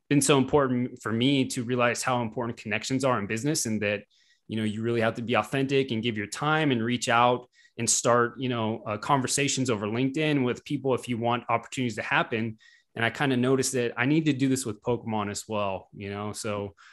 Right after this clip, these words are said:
I started an Instagram, I started a YouTube, um, not to, like, make money and, like, "Oh, I'm just gonna blow up," but I just wanted to, like, genuinely connect with other collectors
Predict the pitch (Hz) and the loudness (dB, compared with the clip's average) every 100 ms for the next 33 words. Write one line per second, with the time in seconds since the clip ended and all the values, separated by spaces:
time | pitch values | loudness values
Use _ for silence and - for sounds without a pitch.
0 | - - 117 107 107 151 143 151 143 139 | -12 -4 -2 0 -2 -2 -2 0 0 0
1 | 120 - 117 104 101 123 123 127 123 120 | 0 -2 -4 -4 -4 -4 -4 -4 -4 -4
2 | 113 _ _ _ _ _ _ _ - - | -8 _ _ _ _ _ _ _ -20 -8
3 | 127 113 107 104 104 131 135 139 110 110 | -4 -2 -2 -4 -4 -2 0 2 2 2
4 | 117 123 135 - 113 120 127 127 120 113 | 2 6 4 4 0 2 4 4 2 0
5 | 107 104 101 - 117 113 - 117 107 127 | 0 -2 -2 -2 0 0 0 -2 0 2
6 | 123 117 - - - 131 123 139 143 139 | 4 2 -4 -20 -4 2 4 4 4 6
7 | 135 131 117 117 113 113 - - 107 - | 4 4 2 2 2 -2 -14 -12 -12 -2
8 | 131 139 147 147 139 135 127 123 123 120 | 2 4 4 4 2 -2 -2 0 0 0
9 | 113 - 120 117 - 104 110 - 175 196 | -4 -2 -2 -2 -4 -2 -2 0 0 0
10 | - - | -4 -8